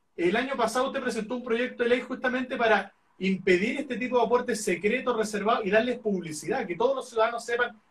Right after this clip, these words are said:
quién está poniendo el billete, porque uno se pregunta, ¿quién financió la campaña de estos parlamentarios que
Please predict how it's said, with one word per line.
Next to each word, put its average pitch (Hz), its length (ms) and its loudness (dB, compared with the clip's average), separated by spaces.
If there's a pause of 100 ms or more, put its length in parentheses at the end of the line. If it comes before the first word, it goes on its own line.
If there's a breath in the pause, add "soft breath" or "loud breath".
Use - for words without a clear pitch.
(160)
quién 269 180 -2
está 262 200 -2
poniendo 247 320 -2
el 220 60 -2
billete, 208 340 0
porque 175 400 -4 (340)
uno 233 220 0
se 233 100 -2
pregunta, 208 640 2 (400)
¿quién 339 180 -2
financió 233 380 -2
la 233 100 2
campaña 220 480 2
de 220 80 4
estos 214 220 -2
parlamentarios 196 720 0
que 190 320 -6